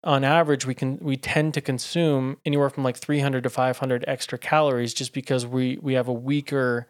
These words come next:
we, we have more cravings for things like that, for specifically salty foods and,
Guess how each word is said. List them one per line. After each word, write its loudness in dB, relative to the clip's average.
we, 2
we 2
have 2
more 2
cravings 0
for -6
things -10
like -6
that, -4
for -10
specifically -10
salty -8
foods -8
and, -8